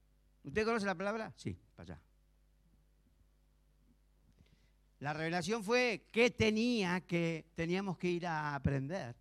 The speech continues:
la palabra, que era correcto que vayamos a aprender la palabra. Y cuando usted toma estas decisiones, no pueden estar tomadas las decisiones basadas en su familia.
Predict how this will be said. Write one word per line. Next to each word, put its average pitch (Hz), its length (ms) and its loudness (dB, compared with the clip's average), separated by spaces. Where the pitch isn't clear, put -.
la 117 120 -8
palabra, 110 460 -10
que 151 120 -4
era 147 160 -2
correcto 156 560 -6
que 123 80 -10
vayamos 135 480 -8
a 139 40 -8
aprender 131 640 -12
la 127 120 -4
palabra. 110 420 -10
Y 156 100 -6
cuando 185 240 2
usted 226 240 4
toma 247 240 6
estas 202 260 2
decisiones, 165 1000 -2
no 170 200 -2
pueden 220 300 0
estar 220 360 0
tomadas 196 520 0
las 180 80 2
decisiones 170 500 -2
basadas 156 600 -2
en 139 100 0
su 135 160 -8
familia. 135 540 -10